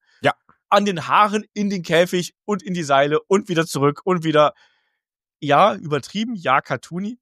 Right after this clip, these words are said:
Speaker 2: fand ich aber trotzdem irgendwie ganz geil, um auch mal so eine, auf so eine innovative Art und Weise den Käfig zu nutzen.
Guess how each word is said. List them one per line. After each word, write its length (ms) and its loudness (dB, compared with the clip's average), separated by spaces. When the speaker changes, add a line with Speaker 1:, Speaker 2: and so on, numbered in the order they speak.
Speaker 2:
fand 280 -4
ich 120 -12
aber 140 -8
trotzdem 580 -6
irgendwie 380 2
ganz 300 -2
geil, 380 2
um 160 -10
auch 180 -6
mal 120 2
so 120 -4
eine, 180 -8
auf 80 -14
so 100 -10
eine 60 -10
innovative 460 -4
Art 120 -6
und 100 -10
Weise 220 0
den 40 -20
Käfig 280 -14
zu 120 -20
nutzen. 260 -20